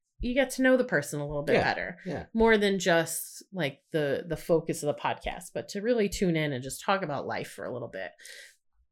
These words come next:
Speaker 2: And I
Speaker 1: Yeah.
Speaker 2: think our conversation also speaks to, you know, the idea that veganism really does become a part of you in that, you know, everything that we did end up talking about still kind of branched from some of the core values and ideas that come from veganism. So
Speaker 1: Yeah.
Speaker 2: that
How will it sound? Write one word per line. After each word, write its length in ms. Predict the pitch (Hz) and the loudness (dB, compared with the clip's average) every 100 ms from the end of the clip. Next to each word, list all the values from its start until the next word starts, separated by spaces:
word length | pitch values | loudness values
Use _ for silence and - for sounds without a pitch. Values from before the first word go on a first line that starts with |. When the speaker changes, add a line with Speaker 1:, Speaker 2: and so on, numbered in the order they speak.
| _ _ | _ _
Speaker 2:
And 220 | - 120 135 | -6 0 0
I 40 | |
Speaker 1:
Yeah. 60 | 135 | 2
Speaker 2:
think 200 | 180 170 | 6 6
our 100 | 123 | 6
conversation 560 | 123 110 110 123 117 | 4 2 2 0 2
also 420 | 98 92 101 98 | 0 0 0 -2
speaks 460 | 87 - 98 92 - | -4 -4 -6 -6 -8
to, 520 | - 92 87 87 85 - | -4 -2 -2 -2 -6 -10
you 160 | 104 | -8
know, 140 | 95 87 | -4 -4
the 140 | 92 | -2
idea 400 | 90 90 92 92 | -2 -2 -2 -2
that 240 | 87 82 82 | -2 -6 -4
veganism 500 | 87 87 85 82 82 | -6 -6 -8 -10 -8
really 200 | 90 82 | -8 -6
does 260 | 92 95 | -6 -6
become 320 | 92 87 92 85 | -8 -10 -8 -8
a 40 | |
part 260 | - 120 135 | -2 2 2
of 80 | 95 | 0
you 160 | 92 85 92 | -6 -6 -8
in 200 | 101 95 | -8 -6
that, 280 | 92 90 - | -4 -4 -6
you 120 | 110 | -8
know, 300 | 92 85 - _ _ _ _ 117 | -6 -6 -10 _ _ _ _ -8
everything 440 | 127 131 139 123 | -2 -2 -2 -2
that 140 | 110 95 | -2 -2
we 80 | |
did 200 | 90 117 | 0 0
end 200 | 147 98 | 0 -2
up 80 | 85 | -4
talking 300 | - 85 90 | -4 -4 -4
about 200 | 87 82 | -8 -8
still 140 | - - | -6 -4
kind 180 | 143 | -2
of 100 | 104 | -4
branched 460 | 87 95 107 95 - | -4 -2 -2 -4 -8
from 520 | - 98 98 90 87 - _ _ _ _ | -6 -4 -2 -2 -6 -12 _ _ _ _
some 240 | - 117 104 | -4 -2 0
of 140 | 92 | -2
the 80 | 87 | -4
core 340 | - 107 95 | 0 2 4
values 420 | 90 90 92 87 85 | 2 -2 -2 -6 -8
and 60 | 85 | -10
ideas 420 | 82 87 90 87 | -6 -6 -6 -8
that 160 | 78 | -10
come 160 | - 87 | -10 -10
from 140 | 82 80 | -10 -8
veganism. 500 | 101 90 80 76 78 | -6 -6 -10 -14 -8
So 120 | - | -4
Speaker 1:
Yeah. 40 | 170 | -2
Speaker 2:
that 340 | 180 87 - | -2 -2 -8